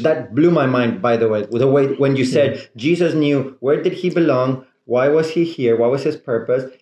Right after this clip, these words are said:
Speaker 1: and what was his
Speaker 2: Yeah.
Speaker 1: identity.
Speaker 2: Could you summarize how he answered those
Speaker 1: No,
Speaker 2: for
Speaker 1: for
Speaker 2: us?
Speaker 1: sure. Like,
Speaker 2: <laughs>
Speaker 1: man, he was, he was in the image of God. He was an
Speaker 2: Yes.
Speaker 1: image bearer.
Speaker 2: Yes.
Speaker 1: And then obviously he knew, like,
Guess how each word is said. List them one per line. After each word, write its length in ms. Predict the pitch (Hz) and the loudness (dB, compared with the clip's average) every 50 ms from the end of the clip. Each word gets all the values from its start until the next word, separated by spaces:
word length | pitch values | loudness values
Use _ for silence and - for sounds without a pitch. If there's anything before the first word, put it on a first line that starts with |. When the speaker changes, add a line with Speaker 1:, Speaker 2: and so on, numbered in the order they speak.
| _ - | _ -8
Speaker 1:
and 220 | 120 120 120 113 | -6 -4 -2 0
what 140 | 120 123 117 | 0 0 2
was 120 | 120 120 117 | 0 -2 -2
his 100 | 117 107 | -2 -2
Speaker 2:
Yeah. 60 | 117 | -2
Speaker 1:
identity. 480 | 110 107 113 110 110 107 113 101 101 98 | -2 0 -2 -2 -4 -4 -6 -6 -6 -8
Speaker 2:
Could 200 | - - - 135 | -10 -6 -6 -2
you 120 | 135 165 180 | 0 0 0
summarize 640 | 175 - 160 156 160 165 160 156 156 151 135 - - - | 0 -2 -2 0 0 2 2 2 0 0 -2 -6 -12 -10
how 120 | 147 135 135 | -8 -6 -4
he 160 | 139 156 170 | -2 -2 -2
answered 360 | 160 151 156 156 - 143 123 | 0 -2 -2 -4 -6 -10 -8
those 340 | - 127 123 123 117 - - | -6 -4 -4 -4 -4 -2 0
Speaker 1:
No, 160 | 147 190 208 180 | 0 2 2 2
Speaker 2:
for 60 | 117 | 2
Speaker 1:
for 40 | 143 | 2
Speaker 2:
us? 60 | 147 - | 0 0
Speaker 1:
sure. 220 | - 185 165 143 | 2 2 2 2
Like, 200 | 131 127 120 - - | 2 2 2 2 2
Speaker 2:
<laughs> 100 | 170 147 | 2 2
Speaker 1:
man, 240 | 143 127 113 117 - | 2 0 -2 -4 -4
he 100 | - 156 147 | -2 0 2
was, 260 | 143 139 131 135 - - _ _ | 2 0 0 -2 -6 -14 _ _
he 60 | - 139 | -2 0
was 240 | 135 131 131 - - _ | 0 0 -2 -6 -10 _
in 160 | - 160 165 165 | -2 0 0 2
the 100 | 151 143 | 2 2
image 280 | 147 151 143 120 - | 2 2 0 0 0
of 160 | 135 120 - | -2 -4 -2
God. 200 | - 127 123 117 | 0 0 0 2
He 60 | 120 117 | 2 2
was 120 | 117 113 | 0 0
an 80 | 117 117 | 0 0
Speaker 2:
Yes. 120 | 113 147 | 0 2
Speaker 1:
image 320 | 151 151 147 131 - 113 | 2 2 2 0 -2 -2
bearer. 420 | 90 87 110 107 120 151 185 180 - - _ | -2 0 2 2 2 0 0 -2 -6 -12 _
Speaker 2:
Yes. 180 | - 107 110 117 | -10 -6 -4 -2
Speaker 1:
And 140 | 135 135 127 | 0 2 2
then 340 | 127 139 131 127 123 123 - - _ - | 2 2 2 2 0 -2 -6 -10 _ -2
obviously 480 | 135 139 139 147 151 139 - 117 120 117 | 0 0 2 2 0 0 0 -2 -4 -4
he 200 | 120 - 135 127 | -4 -2 -2 0
knew, 640 | 123 117 117 120 131 151 160 156 139 127 - - - | 2 2 2 4 2 2 2 2 0 0 -2 -4 -4
like, 280 | 117 120 113 - - | -4 -4 -4 -4 -6